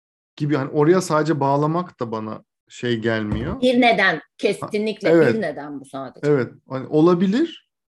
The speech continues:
Speaker 1: şeyde ama mesela şey var ya, hani Elon Musk tipi var aslında. O bir tip, o bir karakter şeyi. Mesela
Speaker 2: Persona.
Speaker 1: istersen, istersen sen şeyleri bir anlat,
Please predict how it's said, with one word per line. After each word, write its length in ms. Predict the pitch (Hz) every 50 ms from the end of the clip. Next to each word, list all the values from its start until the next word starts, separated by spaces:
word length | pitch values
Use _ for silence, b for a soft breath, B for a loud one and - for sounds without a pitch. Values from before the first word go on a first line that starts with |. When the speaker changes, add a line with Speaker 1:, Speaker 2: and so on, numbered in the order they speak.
| _ _ -
Speaker 1:
şeyde 400 | - - - 147 143 143 147 202
ama 140 | 226 240 240
mesela 440 | 240 254 240 - 220 180 156 - _ _
şey 360 | - - - - 190 226 240
var 160 | 202 147 120
ya, 200 | 110 120 139 147
hani 140 | 143 131 127
Elon 240 | 123 139 143 156 160
Musk 440 | 160 165 170 175 175 - - - - - _ _ _ _ _ _ _ _ _ _ _ _ _ _ _ _ - 101 98 123 -
tipi 280 | - - 120 - 208 196
var 120 | 156 127
aslında. 360 | 113 104 95 - - 110 110
O 160 | 107 127 131 135
bir 220 | 156 156 156 156
tip, 260 | - - - - - - - - _ -
o 140 | 131 120
bir 120 | 147 143 147
karakter 560 | - 135 131 135 131 127 - - 156 156 160
şeyi. 420 | 156 - - 107 104 110 143 233 - _ b b b b b b b b -
Mesela 200 | - 226 226 214
Speaker 2:
Persona. 200 | - - - 277 254
Speaker 1:
istersen, 580 | 233 185 180 180 175 175 190 185 160 - b b b b b b b _ _
istersen 460 | - - - 196 202 202 202 214 214
sen 200 | 196 202 185 175
şeyleri 460 | 175 175 - 156 156 156 170 180 190 180
bir 200 | 180 - 147 143
anlat, 380 | 143 151 160 185 208 214 214